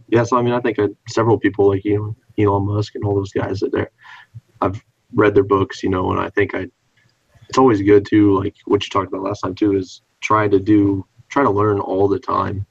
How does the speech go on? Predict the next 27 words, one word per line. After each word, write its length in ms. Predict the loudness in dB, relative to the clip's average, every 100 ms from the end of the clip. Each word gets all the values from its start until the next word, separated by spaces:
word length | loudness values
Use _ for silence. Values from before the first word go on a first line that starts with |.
| _
So 160 | -4 -2
I 80 |
spend 220 | -2 -2 -4
a 40 |
lot 220 | -2 -6
of 60 | -4
time, 440 | 0 0 0 -6 -10 _
like, 140 | -8 0
listening 260 | 0 0 -4
to 60 |
audiobooks, 680 | -2 2 0 0 -6 -8 -20 _ _ _ _ _ _ -6
um, 520 | -2 0 -2 -6 -10 _ -20 -20 _ -8
just 220 | -8 -10 _ _ -20 _ _ _ _ -10
try 180 | -2 0
to 80 | 0
improve 580 | -4 -4 0 0 0
myself, 500 | -6 -8 -4 -2 -2 -10 _
you 100 | -6
know, 140 | -4 -6
from, 400 | -6 -6 -6 -10 _ _ _ _ _ _ _ -10
uh, 340 | -6 -4 -6 -8
I 800 | -14 _ _ -20 _ _ _
don't 80 | 0
know 60 | 0
if 80 | 0
you 80 |
guys, 160 | 0 -2